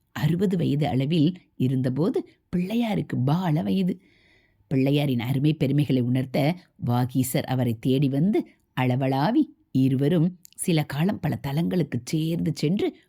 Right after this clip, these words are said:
வழிபாடு செய்தார்கள். அக்காலகட்டத்தில் திருவேலிமிழலை பகுதியில் இருவரும் தங்கியிருந்தபோது ஊரில் பஞ்சம் நிலவியதால் அடியார்களுக்கு உணவிடும் பொருட்டு சிவபெருமான் பிள்ளையாருக்கும் வாகீசருக்கும்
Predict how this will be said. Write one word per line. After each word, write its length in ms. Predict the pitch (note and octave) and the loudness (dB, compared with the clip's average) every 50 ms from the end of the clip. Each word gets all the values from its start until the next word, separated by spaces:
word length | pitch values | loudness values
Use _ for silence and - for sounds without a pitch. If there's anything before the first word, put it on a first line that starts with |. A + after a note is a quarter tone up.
| _ _ | _ _
வழிபாடு 500 | - F3 F3 G#3+ G#3 G3 F3+ D3 C#3 D#3+ | -2 0 0 2 0 0 0 0 -2 -2
செய்தார்கள். 560 | - G#3 G3+ F#3+ F#3+ F#3+ F#3+ F3+ F#3+ - - _ _ _ _ _ | 0 0 0 2 2 2 0 0 -2 -4 -6 _ _ _ _ _
அக்காலகட்டத்தில் 960 | _ D#3 - - - A#2+ A#2+ A#2+ B2 - B2+ A#2 A#2 C#3 - - F#3+ D#3 E3 F#3 - - - _ _ _ _ _ - - | _ -2 -2 -2 -2 0 0 0 0 0 -2 -2 -2 -4 -2 0 0 2 2 0 -2 -8 -18 _ _ _ _ _ -2 0
திருவேலிமிழலை 1160 | C#3+ C#3 C#3+ D3+ C#3+ D3 D3 D3 D3+ D#3+ F3 G#3 A3+ B3+ - C#4+ G3+ C#3+ C3+ A#2 D#3 E3+ - - | 2 4 4 4 4 4 6 6 6 4 4 2 2 0 -2 -2 0 0 0 0 0 -2 -2 -2
பகுதியில் 600 | B2+ B2+ - C#3 C3 D3 F#3 E3+ D3 F3+ F3 - - _ _ _ | -4 -2 -2 -2 -2 0 2 2 2 2 0 -4 -12 _ _ _
இருவரும் 520 | B2+ C3 C3 D3 D3 D#3+ F#3 F#3+ F3+ - | 0 2 2 4 2 2 2 0 -2 -4
தங்கியிருந்தபோது 960 | - C3+ C3 C3+ C#3+ D#3 E3 D3+ C#3 C#3 C3 B2+ B2+ D#3+ F#3+ F3+ D#3 E3 G#3+ G#3 - - - _ _ | -4 -6 -4 -2 0 2 2 2 2 -2 -2 -2 0 0 2 4 4 4 2 2 -4 -12 -20 _ _
ஊரில் 440 | - C3 C3+ D#3 F3+ G3 G3 G3 - | -6 0 2 2 4 2 2 -2 -4
பஞ்சம் 460 | - D#3 D#3 E3 E3+ - A#3 G#3 F3+ | -8 -6 -6 -4 -4 -2 -2 -2 0
நிலவியதால் 640 | D3+ C3+ C3 C#3 C#3+ C#3 C3+ C3 D#3 F#3+ D#3+ E3 G3+ - - _ _ _ _ | 0 -2 -2 -2 0 0 0 2 2 2 2 2 0 -2 -8 _ _ _ _
அடியார்களுக்கு 800 | - C3 B2+ B2+ C3+ C3+ C3 B2+ B2 - C3 C#3 C3+ - - - | -2 0 2 2 4 4 2 2 2 2 0 0 0 -2 -2 0
உணவிடும் 460 | - C#3+ D3+ C#3+ C#3+ C3 C3+ C3 B2+ | 2 4 4 4 2 0 0 -2 -2
பொருட்டு 460 | - F#3+ C4 E4 - - G4 B3 - _ _ _ | -2 -2 -2 0 0 -2 -2 -2 -4 _ _ _
சிவபெருமான் 840 | - - - D#3 C3 C#3 C3 C3 D3 D3 D3+ D3+ E3 D#3 C#3 F#3+ - - - _ _ _ - | -16 -2 0 2 2 4 2 4 4 4 4 4 4 4 2 0 -2 -6 -12 _ _ _ 0
பிள்ளையாருக்கும் 760 | C#3 C3 C3 C#3 C#3+ C#3+ C3+ C3 C3 C3 - - - D3 F3+ - - - _ _ _ - | 2 4 4 4 4 4 2 2 0 -2 -2 0 0 0 0 0 -4 -12 _ _ _ -2
வாகீசருக்கும் 840 | C3 C3 C3+ D3 - E3 E3 D#3 - - C#3+ C3+ C3+ C#3 - - F3 | -2 -2 -2 -2 -2 -2 -2 -2 0 -2 -2 -2 -2 0 0 0 0